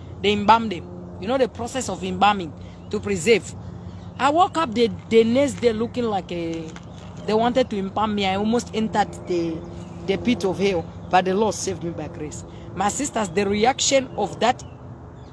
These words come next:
pro-, yeah, I never did it again. And how it made me light,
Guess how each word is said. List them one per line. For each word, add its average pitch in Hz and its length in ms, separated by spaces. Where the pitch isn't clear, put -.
pro-, 220 280
yeah, 226 260
I 180 80
never 214 180
did 214 180
it 185 120
again. 170 240
And 214 140
how 285 180
it 240 120
made 269 220
me 277 160
light, 247 460